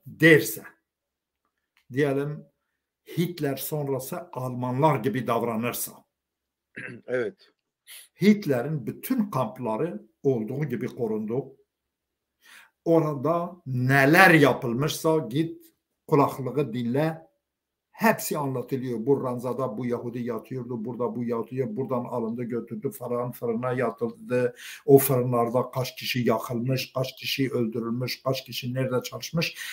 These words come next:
Speaker 1: Hepsini or-, orada öğrenirsin.
Speaker 2: Evet.
Speaker 1: Peki,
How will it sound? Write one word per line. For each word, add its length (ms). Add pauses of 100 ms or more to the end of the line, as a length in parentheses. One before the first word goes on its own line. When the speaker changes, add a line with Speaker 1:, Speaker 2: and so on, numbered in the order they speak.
(120)
Speaker 1:
Hepsini 1120 (840)
or-, 520
orada 420
öğrenirsin. 800 (460)
Speaker 2:
Evet. 300
Speaker 1:
Peki, 460